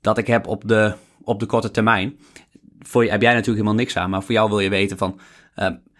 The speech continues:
w-, w-, misschien wat is die fout in die analyse geweest? Nou zijn er een aantal redenen, terwijl ik het bedrijf volg, die mijn argumenten, waarom ik het aandeel gekocht heb, verzwakken.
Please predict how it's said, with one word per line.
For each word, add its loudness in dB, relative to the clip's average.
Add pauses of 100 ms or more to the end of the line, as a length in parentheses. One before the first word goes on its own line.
(220)
w-, -10
w-, -4
misschien -2
wat 0
is -6
die -10
fout 2
in 2
die 2
analyse 0
geweest? -6 (300)
Nou -2
zijn 2
er 0
een -4
aantal 2
redenen, -2 (600)
terwijl -2
ik -2
het -4
bedrijf -4
volg, -8 (920)
die 2
mijn 4
argumenten, -2 (580)
waarom 2
ik -2
het -2
aandeel 2
gekocht -2
heb, 0
verzwakken. -2